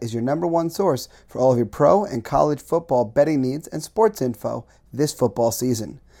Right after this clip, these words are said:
Find all of the latest football league developments, game matchups, news, including this year's opening week's games. BetOnline is your continued source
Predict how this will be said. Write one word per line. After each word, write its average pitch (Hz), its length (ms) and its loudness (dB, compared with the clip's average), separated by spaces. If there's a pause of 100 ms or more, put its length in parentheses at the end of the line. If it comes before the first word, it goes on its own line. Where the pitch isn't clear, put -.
(240)
Find 156 380 6
all 151 320 6
of 127 60 -2
the 127 60 0
latest 123 400 0
football 127 400 0
league 147 220 -2
developments, 156 640 2 (300)
game 214 220 2
matchups, 123 520 0 (260)
news, 151 500 4
including 131 520 0
this 160 240 -2
year's 139 300 2 (120)
opening 160 360 4
week's 120 280 -2 (200)
games. 131 540 -2 (460)
BetOnline 160 720 10
is 120 160 -2
your 117 100 -2
continued 147 520 -2
source 107 400 -10